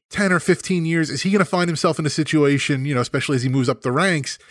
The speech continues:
is he gonna find himself in a situation where he's in pow-, you know, he has power now, he, you know, that he can start to abuse? He already doesn't trust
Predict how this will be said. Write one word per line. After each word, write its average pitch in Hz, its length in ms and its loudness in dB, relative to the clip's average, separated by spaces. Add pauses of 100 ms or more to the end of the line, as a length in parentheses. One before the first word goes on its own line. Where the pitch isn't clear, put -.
(160)
is 123 120 -8
he 202 80 0
gonna 214 100 2
find 185 180 0
himself 165 240 0
in 160 60 0
a 151 40 -2
situation 151 460 -2
where 127 80 0
he's 185 240 2
in 151 140 -2
pow-, 120 320 -2
you 131 80 -4
know, 117 60 0
he 185 80 2
has 190 160 2
power 117 320 0
now, 107 180 -4
he, 175 300 -2
you 135 120 -6
know, 117 220 -4 (580)
that 131 160 -2
he 220 200 4
can 202 160 -2
start 143 260 0
to 131 160 2
abuse? 101 340 -4
He 156 100 4
already 254 200 6
doesn't 185 240 4
trust - 300 0